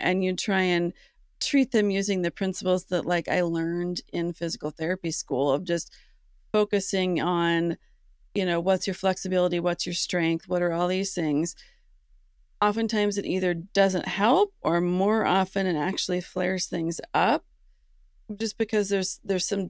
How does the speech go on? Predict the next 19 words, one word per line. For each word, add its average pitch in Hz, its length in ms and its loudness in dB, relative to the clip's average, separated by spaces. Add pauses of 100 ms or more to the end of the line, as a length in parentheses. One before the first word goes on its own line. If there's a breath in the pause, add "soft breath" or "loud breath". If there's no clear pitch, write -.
different 220 360 0
kind 196 200 -2
of 170 80 -4 (100)
underlying 185 1040 2 (580 soft breath)
processes 185 760 0
going 160 400 0 (100)
on. - 500 -2 (840)
And 180 540 2 (560 soft breath)
this 240 220 4
is - 80 -2
something, 254 280 6
like, 202 180 4
w-, 190 260 -2 (280)
when 190 200 0
I, 214 260 6
'cause - 160 -4
I 233 80 4
graduated 196 580 2
from 165 380 -2